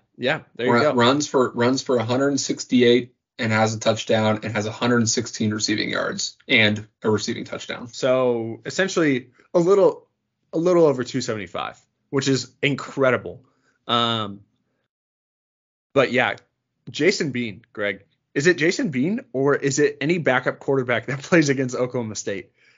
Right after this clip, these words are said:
Speaker 1: Uh, Jason Bean looked inc-, he looked so, he looked so good.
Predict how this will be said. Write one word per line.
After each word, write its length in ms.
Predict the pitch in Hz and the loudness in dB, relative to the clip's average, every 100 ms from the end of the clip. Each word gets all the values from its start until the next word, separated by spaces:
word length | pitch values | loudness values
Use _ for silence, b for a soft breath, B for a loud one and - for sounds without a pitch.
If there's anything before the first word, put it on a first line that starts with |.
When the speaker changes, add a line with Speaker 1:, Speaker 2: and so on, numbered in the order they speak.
| b | b
Speaker 1:
Uh, 240 | 120 127 123 | 0 2 2
Jason 320 | 147 180 202 | 2 2 2
Bean 360 | 160 143 175 - - | 0 0 -2 -8 -8
looked 260 | 127 151 | -2 0
inc-, 220 | 139 120 - _ | -2 -4 -14 _
he 200 | - 156 | -2 2
looked 160 | 214 214 | 4 4
so, 640 | - - - 156 160 156 - | 2 0 4 4 4 0 -8
he 140 | 135 | -4
looked 200 | 165 170 | -2 -2
so 280 | - - 139 | -6 0 0
good. 320 | 120 110 87 | 0 -4 -6